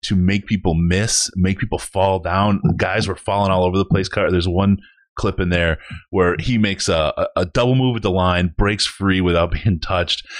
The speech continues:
and then makes just a single cut in the middle of the field towards the, towards the sideline, and, uh, le-, leaves the defender face <laughs> down in the, on the field. It's amazing. This kid is gonna be, I think, I would, I would love him to be on the Lions. I would love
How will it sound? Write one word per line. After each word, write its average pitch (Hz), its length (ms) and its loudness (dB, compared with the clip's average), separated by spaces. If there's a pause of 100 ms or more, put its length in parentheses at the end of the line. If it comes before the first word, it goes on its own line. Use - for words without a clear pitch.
(140)
and 98 160 2
then 123 160 0
makes 127 200 0
just - 160 -2
a 98 60 0
single 113 380 0
cut - 400 -4 (100)
in 104 120 0
the 92 40 2
middle 101 300 2
of 90 40 2
the - 80 -14
field 87 240 0
towards 92 340 -2
the, 78 500 0
towards 87 260 -2
the 82 240 0
sideline, 87 600 -2 (420)
and, 90 300 0
uh, 80 320 -2 (100)
le-, 110 240 0
leaves 101 240 0
the 95 60 -2
defender 82 420 0
face 90 300 -2
<laughs> - 160 0
down - 160 2
in 120 80 2
the, 80 180 -2
on 76 80 -2
the 76 80 0
field. 76 320 -2
It's 110 160 -4
amazing. 82 460 2 (440)
This 151 160 -2
kid 170 300 -2
is 101 160 -2
gonna 98 220 2
be, 82 520 0
I 92 120 0
think, 127 340 -4
I 127 80 2
would, 170 180 2 (200)
I 117 100 -2
would 110 140 0
love 90 180 0
him 85 140 -2
to 76 80 -2
be 76 80 0
on 69 80 -2
the 67 60 -4
Lions. 62 380 -8
I 82 60 -2
would 87 160 2
love 78 340 -2